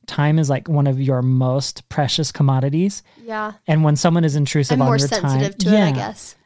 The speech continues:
Speaker 1: Yeah, that, 'cause I didn't list that in my pet peeves, but that was, like, one of your very first ones.
Speaker 2: Mm-hmm.
Speaker 1: And so because I know that is one of your pet peeves, I try to help facilitate that closure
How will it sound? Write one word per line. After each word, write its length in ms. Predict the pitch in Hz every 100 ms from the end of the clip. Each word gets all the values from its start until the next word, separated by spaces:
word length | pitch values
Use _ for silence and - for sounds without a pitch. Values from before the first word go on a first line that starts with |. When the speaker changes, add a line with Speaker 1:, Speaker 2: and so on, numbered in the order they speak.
| _
Speaker 1:
Yeah, 300 | 156 147 123
that, 440 | 156 151 151 160 - _ _ _
'cause 180 | - 185 -
I 140 | 185
didn't 220 | 214 208
list 180 | 175 170
that 160 | 160 175
in 100 | 151
my 160 | 139
pet 220 | 143 175 180
peeves, 320 | 180 196 -
but 220 | 156 151
that 140 | 156 151
was, 100 | 151
like, 140 | 143
one 100 | 147
of 120 | 143
your 100 | 131
very 300 | 127 127 123
first 320 | 120 135 123 151
ones. 320 | 143 175 - -
Speaker 2:
Mm-hmm. 300 | 220 208 202 -
Speaker 1:
And 120 | 202 170
so 180 | 185 - _ 175 147
because 360 | 190 202 180 -
I 160 | 156 160
know 300 | 147 139 139
that 200 | 160 180
is 120 | 185
one 140 | 185
of 80 | 185
your 100 | 175
pet 240 | 180 175 -
peeves, 280 | 185 196 - -
I 160 | 151 156
try 240 | - 156
to 80 | 135
help 400 | - - 139 139
facilitate 960 | - 143 - 160 139 151 - 170 185 - _ 143
that 460 | 135 131 131 - _ -
closure 560 | - 127 113 - 170